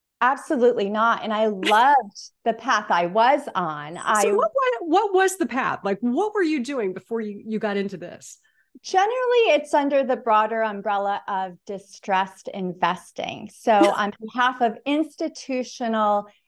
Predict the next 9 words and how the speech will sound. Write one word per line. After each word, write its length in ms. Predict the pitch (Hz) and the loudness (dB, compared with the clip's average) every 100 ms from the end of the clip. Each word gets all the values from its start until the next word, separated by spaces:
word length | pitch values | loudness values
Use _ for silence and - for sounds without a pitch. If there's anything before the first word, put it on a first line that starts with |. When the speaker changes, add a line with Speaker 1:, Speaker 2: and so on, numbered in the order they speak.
| _ | _
Speaker 1:
investors, 1000 | 233 233 285 311 311 - 208 190 196 196 - | -2 2 2 2 0 -2 0 2 0 -4 -2
I 360 | 220 226 247 254 - | 0 2 0 -4 -2
focused 640 | 214 208 208 202 196 - - | -4 -2 -4 -6 -8 -12 -6
on 440 | 196 185 185 180 - _ _ | -4 -2 -4 -6 -10 _ _
high 300 | 254 254 277 | 0 2 2
risk, 540 | 214 185 185 - _ _ _ _ | 0 -2 -4 -10 _ _ _ _
high 300 | _ 240 247 | _ 2 2
return 500 | 262 269 - 240 226 | 0 -6 -8 -6 -4
investments, 880 | 214 202 202 - - 175 170 175 | -4 -2 -4 -6 -12 -10 -10 -14